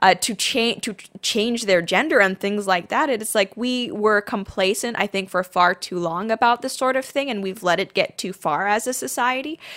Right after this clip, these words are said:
So I do think we need to take a really hard stand now and say, "Uh-uh, this is not acceptable." And it's funny because anytime, um, I, I talk about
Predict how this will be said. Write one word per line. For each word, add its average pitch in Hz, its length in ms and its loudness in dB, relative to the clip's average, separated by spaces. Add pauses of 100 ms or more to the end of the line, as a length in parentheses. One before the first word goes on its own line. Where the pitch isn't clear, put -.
(120)
So 214 120 4
I 202 60 10
do 202 220 0
think 226 200 -2
we 220 100 -2
need 214 100 -2
to 202 80 0
take 190 240 -4
a 185 40 -2
really 185 200 -2
hard 175 300 0
stand 165 380 -2
now 170 240 0
and 170 140 -8
say, - 300 -4 (400)
"Uh-uh, 196 360 4 (200)
this 196 180 0
is 190 120 -6
not 180 200 2
acceptable." 196 560 0
And 196 160 0
it's 180 220 -4
funny 185 180 0
because 185 320 -2
anytime, 190 540 0 (440)
um, 165 380 4 (680)
I, 214 260 6
I 196 80 4
talk 202 300 2
about 185 460 8